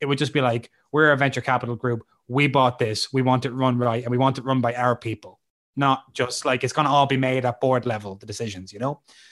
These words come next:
So that's good 'cause it would mean they'd have to actually do a good job of distributing the products in Europe, which is a huge problem.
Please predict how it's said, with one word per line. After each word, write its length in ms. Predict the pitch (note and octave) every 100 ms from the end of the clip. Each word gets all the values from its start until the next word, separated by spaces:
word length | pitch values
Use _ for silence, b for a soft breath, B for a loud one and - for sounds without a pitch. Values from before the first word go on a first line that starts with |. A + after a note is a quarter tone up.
| b b
So 160 | - -
that's 160 | F#3 -
good 260 | D3+ G2+
'cause 120 | - C#3+
it 60 |
would 100 | C3
mean 380 | C#3+ C#3+ C3+ B2 _
they'd 100 | C3 C3
have 120 | C3+
to 60 | B2+
actually 220 | B2 C#3
do 140 | C3+
a 40 | C3
good 160 | C3+
job 180 | B2+ A#2
of 60 | B2
distributing 480 | B2 - C3+ C3 B2
the 80 |
products 580 | A2+ B2+ B2 G#2+ - - _ -
in 120 | B2
Europe, 360 | A#2 F#2 F2 _ -
which 140 | A#2
is 60 | A#2
a 20 |
huge 220 | A2 A2
problem. 380 | - G2 G2 B2+